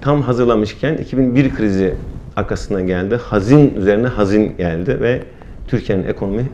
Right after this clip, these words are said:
felç oldu. O, o duruş-, durumlarda biz ufak ufak kendimize göre bir hazırlık içinde olduk. Ve iki bin bir krizinin kısmen gittiğini gördüğümüzde ilk "Bismillah" dedik.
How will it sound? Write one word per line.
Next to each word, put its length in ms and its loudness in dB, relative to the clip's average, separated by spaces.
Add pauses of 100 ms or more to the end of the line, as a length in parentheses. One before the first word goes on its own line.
(140)
felç 280 -2
oldu. 220 -10 (260)
O, 260 4
o 100 0
duruş-, 340 -8
durumlarda 560 -2 (500)
biz 100 -2
ufak 260 -2
ufak 360 -4
kendimize 360 0
göre 240 0
bir 120 -2 (420)
hazırlık 600 -2 (380)
içinde 280 -2
olduk. 460 0 (460)
Ve 140 2
iki 260 -6
bin 240 4
bir 180 4
krizinin 520 0
kısmen 640 -2
gittiğini 640 -2
gördüğümüzde 720 2 (280)
ilk 180 6 (420)
"Bismillah" 440 -4
dedik. 340 -4